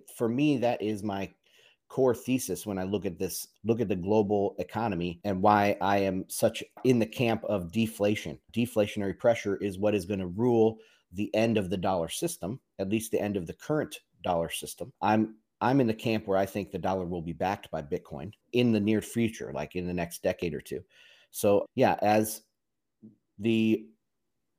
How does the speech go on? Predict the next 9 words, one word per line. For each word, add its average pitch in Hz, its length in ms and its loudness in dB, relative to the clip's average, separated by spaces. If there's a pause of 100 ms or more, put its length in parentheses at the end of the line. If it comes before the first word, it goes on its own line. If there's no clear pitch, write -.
(440)
economy 123 500 2
just 113 240 0
returns 117 720 -2 (140)
to 120 260 0
normal 110 580 0 (320)
after 110 340 -2
this 104 220 -2
period 120 680 -2 (260)
of 95 360 -2